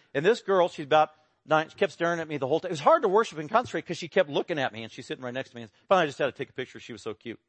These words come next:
Click! In the middle of church. That was probably disrespectful. Anyway. And then, uh, in the evening, preached at this church. Uh, and those are the elders and deacons up front as they are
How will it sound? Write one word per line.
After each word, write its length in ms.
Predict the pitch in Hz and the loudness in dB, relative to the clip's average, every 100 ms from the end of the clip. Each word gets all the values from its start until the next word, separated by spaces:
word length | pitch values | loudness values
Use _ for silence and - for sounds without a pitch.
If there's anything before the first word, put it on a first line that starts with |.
| _ | _
Click! 260 | 440 339 - _ _ _ _ _ _ _ _ _ _ _ _ | 2 2 0 _ _ _ _ _ _ _ _ _ _ _ _
In 100 | 185 | -2
the 60 | 196 | 0
middle 260 | 180 208 165 | 4 4 4
of 80 | |
church. 340 | - 196 151 - _ _ - | 2 0 0 -6 _ _ -2
That 140 | 143 | -2
was 100 | 135 | -2
probably 260 | - 143 131 | 0 0 0
disrespectful. 600 | 123 - - 123 - - | -6 -14 -6 -6 -4 -6
Anyway. 260 | 147 113 - _ _ _ _ _ _ _ _ _ _ _ _ _ _ _ _ _ _ _ _ _ _ _ _ _ _ _ _ | -4 -4 -6 _ _ _ _ _ _ _ _ _ _ _ _ _ _ _ _ _ _ _ _ _ _ _ _ _ _ _ _
And 140 | 139 147 | -4 2
then, 220 | 156 156 _ _ _ | 2 0 _ _ _
uh, 140 | 143 143 | 2 2
in 140 | 160 | 2
the 120 | 151 190 | -4 -2
evening, 460 | 220 175 208 202 - _ | -4 -2 -4 -4 -10 _
preached 260 | 180 165 | -4 -4
at 120 | 160 131 | -6 0
this 180 | 190 | 0
church. 420 | - 202 208 - - _ _ _ _ _ - | 0 2 2 0 -14 _ _ _ _ _ -2
Uh, 180 | 151 151 | 0 0
and 100 | 143 | 4
those 200 | 170 220 | 4 4
are 40 | |
the 320 | 190 180 175 - _ _ _ _ _ _ 165 | 0 -2 -4 -6 _ _ _ _ _ _ 4
elders 500 | 180 202 202 196 175 | 4 6 2 2 -2
and 480 | 175 170 175 160 _ | -6 -4 -4 -6 _
deacons 360 | 175 185 185 | -4 -2 -2
up 200 | 165 175 | -2 -2
front 320 | - 170 226 - | -2 -2 -2 -4
as 360 | 175 151 123 | 0 0 0
they 200 | 156 156 | 0 2
are 220 | 151 147 | 2 0